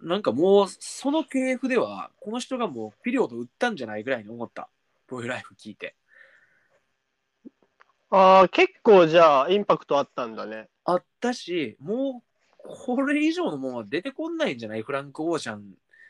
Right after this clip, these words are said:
Speaker 1: 本人以外からは、みたいな。
Speaker 2: はあはあはあはあは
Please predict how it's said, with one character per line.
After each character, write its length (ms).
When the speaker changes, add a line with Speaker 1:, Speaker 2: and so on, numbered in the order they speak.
Speaker 1:
本 260
人 280
以 100
外 240
か 160
ら 80
は、 120
み 80
た 140
い 60
な。 180
Speaker 2:
は 200
あ 120
は 20
あ 60
は 240
あ 60
は 160
あ 40
は 160